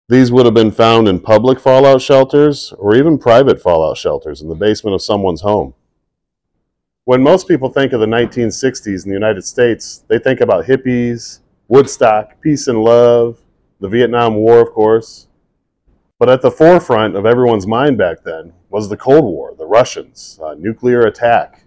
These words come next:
building fallout shelters in their basements. Well, I'm glad you clicked on the video today. That means you're into this kind of stuff. I am too. I love Cold War history.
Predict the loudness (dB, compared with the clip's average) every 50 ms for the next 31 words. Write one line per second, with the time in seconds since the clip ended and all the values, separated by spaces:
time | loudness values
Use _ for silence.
0 | _ _ _ _ _ _ _ _ _ _ _ 0 2 2 2 0 -2 -2 0 2
1 | 4 4 4 4 2 0 -4 -6 -4 -4 -4 -4 -6 -14 -12 -12 -12 -12 -10 -6
2 | -2 -2 -2 -2 -4 -10 _ -20 _ _ -20 -20 -20 _ _ _ _ _ _ _
3 | _ _ _ _ _ _ _ _ _ _ _ _ _ -4 -4 0 4 6 6 6
4 | 6 4 0 2 0 0 2 2 0 2 0 0 2 2 4 4 4 4 2 0
5 | 0 0 2 2 2 0 -2 _ -4 -4 -2 0 0 0 0 0 0 0 0 0
6 | 0 -2 -4 -6 -6 -8 -8 -8 -8 -8 -10 -8 -4 -2 -2 -2 -4 -6 _ _
7 | _ _ -8 -6 -4 -4 -4 -6 -6 -2 0 2 2 2 4 4 4 4 4 2
8 | -2 -2 2 4 4 4 4 2 0 2 2 4 4 2 2 0 -4 _ _ _
9 | _ _ -4 -4 -4 -4 -4 -2 0 0 0 0 -2 -4